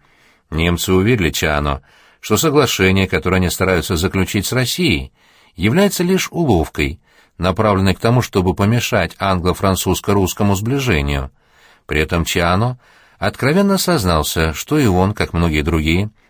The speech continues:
не хотел бы иметь Гитлера своим соседом. После Чиано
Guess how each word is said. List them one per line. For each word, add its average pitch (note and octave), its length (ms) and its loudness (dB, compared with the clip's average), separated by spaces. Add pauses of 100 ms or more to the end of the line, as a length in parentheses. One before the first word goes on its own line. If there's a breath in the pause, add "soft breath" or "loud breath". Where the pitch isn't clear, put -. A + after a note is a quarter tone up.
не A2+ 140 0
хотел E3+ 420 -2
бы F#2+ 120 0
иметь F#2 200 2
Гитлера A#2 440 0
своим A#2+ 300 2
соседом. D2 640 -2 (640 soft breath)
После D#2+ 320 -2
Чиано G#2+ 520 -2